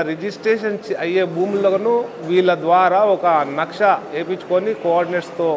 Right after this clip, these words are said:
సహా తీసుకొని ఆ కో-, దాని ఆధారంగా ప్రతి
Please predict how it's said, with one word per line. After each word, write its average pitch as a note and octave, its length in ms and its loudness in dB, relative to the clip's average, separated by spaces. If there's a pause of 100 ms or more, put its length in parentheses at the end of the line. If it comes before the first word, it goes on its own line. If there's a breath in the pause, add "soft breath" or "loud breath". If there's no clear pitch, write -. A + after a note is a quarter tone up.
(220)
సహా D3+ 200 0 (120)
తీసుకొని E3 420 -4 (840)
ఆ - 20 8 (120)
కో-, E3 160 4 (140)
దాని F#3+ 200 6
ఆధారంగా F#3 600 4
ప్రతి F#3 300 0